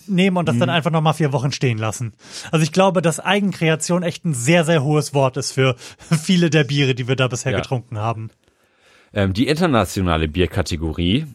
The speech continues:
Speaker 2: ist Wood Aged Beer.
Speaker 1: Auch das haben sie sich ausgedacht, einfach nur für dieses Bier, ich weiß es.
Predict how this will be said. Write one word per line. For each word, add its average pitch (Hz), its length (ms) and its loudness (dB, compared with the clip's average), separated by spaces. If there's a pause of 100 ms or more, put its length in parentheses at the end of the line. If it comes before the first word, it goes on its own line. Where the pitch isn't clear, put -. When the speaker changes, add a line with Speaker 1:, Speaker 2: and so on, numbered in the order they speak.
(140)
Speaker 2:
ist 104 440 -4
Wood 104 480 0 (100)
Aged 87 400 0 (200)
Beer. 80 340 0 (880)
Speaker 1:
Auch 196 160 2
das 240 300 2
haben 214 120 2
sie 202 120 2
sich 190 180 0
ausgedacht, 127 540 0
einfach 165 280 0
nur 165 140 2
für 165 120 0
dieses 151 300 -4
Bier, 139 200 -2
ich 151 160 -8
weiß 165 260 2
es. 110 260 -12